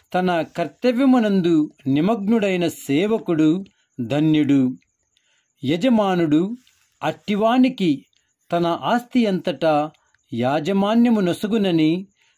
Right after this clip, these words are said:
మీతో ఒక్కానించుచున్నాను. సేవకుడు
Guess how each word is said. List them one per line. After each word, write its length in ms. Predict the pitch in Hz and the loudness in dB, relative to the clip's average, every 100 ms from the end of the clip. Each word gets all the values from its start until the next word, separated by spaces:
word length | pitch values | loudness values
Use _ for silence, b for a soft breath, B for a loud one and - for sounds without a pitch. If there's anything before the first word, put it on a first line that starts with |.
| - | -6
మీతో 580 | 127 170 208 - 175 165 | -2 0 -2 -2 0 2
ఒక్కానించుచున్నాను. 1600 | 147 143 - 208 220 202 - 151 - 151 151 143 139 139 127 120 _ _ _ _ _ _ _ _ | 0 -4 -2 0 2 0 -4 -8 -2 2 2 2 2 2 0 -2 _ _ _ _ _ _ _ _
సేవకుడు 920 | - - 214 262 269 262 208 165 147 | -20 -2 0 2 2 0 0 2 0